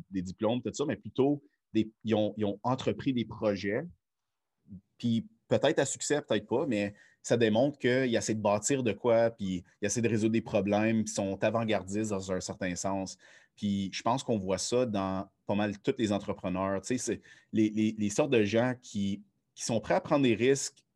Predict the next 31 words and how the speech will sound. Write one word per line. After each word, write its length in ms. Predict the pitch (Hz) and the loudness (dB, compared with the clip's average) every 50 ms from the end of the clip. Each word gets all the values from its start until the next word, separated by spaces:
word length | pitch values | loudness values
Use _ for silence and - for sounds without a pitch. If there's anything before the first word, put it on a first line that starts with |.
| _ - | _ 0
mais 240 | 107 110 110 107 | 2 2 2 2
surtout, 360 | 104 - - 123 - - 151 165 | 0 -2 -6 -4 -2 -2 -2 0
ils 120 | 143 110 | 0 0
vont 100 | 113 110 | 0 0
être 100 | 104 104 | -2 -2
persistants 460 | - 123 - - - - - 135 143 | -4 -6 -4 -2 -2 0 0 0 0
à 40 | 113 | 0
essayer 220 | 98 - - 113 | 0 0 0 0
de 120 | 110 110 107 | 2 2 0
résoudre 320 | 95 101 95 95 107 113 | 0 0 0 0 -2 -2
des 80 | 117 110 | -2 -2
problèmes, 580 | 107 107 101 92 92 92 104 131 147 147 131 123 - - - - _ - | -2 -2 -2 0 0 0 -2 -2 -2 -4 -6 -8 -12 -18 -20 -20 _ -2
puis 100 | 117 113 | -2 2
pas 180 | 113 - 165 | 4 4 2
suivre 500 | 170 - - - 160 170 185 185 156 127 117 - _ _ _ _ 123 | 2 2 -2 -2 -4 -4 -4 -6 -6 -8 -10 -12 _ _ _ _ -4
la, 340 | 117 110 107 101 101 104 98 | -2 0 0 0 0 0 -2
la, 240 | 98 98 95 92 90 | -2 -4 -4 -4 -4
le 160 | 82 101 95 | -4 -6 -6
chemin, 420 | - - - - 143 139 139 139 139 135 _ _ _ _ _ _ _ _ _ _ | -6 -4 -2 0 0 0 0 0 -2 -4 _ _ _ _ _ _ _ _ _ _
le 140 | - 107 113 | -4 -2 -2
chemin 360 | 113 - - 127 127 120 135 131 | -2 -2 -2 -2 0 0 0 0
comme 180 | - 113 104 | 0 -2 -2
standard 840 | 95 - - 127 113 110 107 101 101 101 101 98 98 92 92 90 - _ | -2 -2 -2 -2 -2 -2 0 0 0 0 0 -2 -4 -6 -8 -10 -14 _
que 100 | - - | -8 -8
tout 140 | 101 - - | -6 -4 -2
le 60 | 107 | -2
monde 180 | 104 107 107 104 | 0 0 0 -2
va 80 | 98 95 | -2 -4
suivre, 340 | - - 107 107 101 98 | -4 -4 -2 2 4 4
comme 120 | 95 92 - | 4 4 4
appliquer, 520 | - - - - - - 120 127 127 123 | -2 -2 -4 -6 -2 0 0 0 0 -4